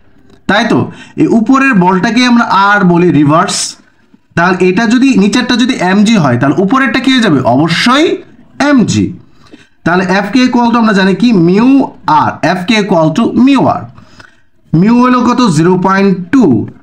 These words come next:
আর বলতে কি বলতো? প্রতিরোধ বল, বিপরীত বল, এমজি। আর নিচে কি আছে? এম আছে। তাহলে মিউ মিউ রাখলাম আমি, এম এম কাটা, তাহলে জি equal to মিউ জি, তাই তো? তা এই সমীকরণটা, এটা অনেকেই সূত্র বলে মুখস্থ করে, আসলে এটা কি সূত্র? অবশ্যই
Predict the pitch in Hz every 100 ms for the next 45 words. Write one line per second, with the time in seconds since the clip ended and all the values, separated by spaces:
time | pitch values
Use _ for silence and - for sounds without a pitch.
0 | _ 170 202 240 226 240 240 208 202 208
1 | 202 247 247 240 220 185 156 120 101 -
2 | 143 208 226 240 185 151 127 120 190 220
3 | 220 151 123 92 - - - - - 165
4 | 202 240 240 220 208 233 208 165 156 127
5 | 123 95 - - - - - - 180 202
6 | 233 202 165 233 269 226 196 156 135 131
7 | 110 101 95 - - - - 190 220 233
8 | 226 202 196 131 151 147 127 190 214 277
9 | - - - - 240 240 262 294 254 175
10 | 226 262 185 135 107 - - 185 202 196
11 | 196 113 - - - 170 160 214 277 254
12 | 233 254 254 240 226 208 160 175 190 196
13 | 220 240 247 254 247 277 220 220 196 180
14 | 175 - 131 110 120 185 208 233 277 233
15 | 180 143 202 196 240 294 381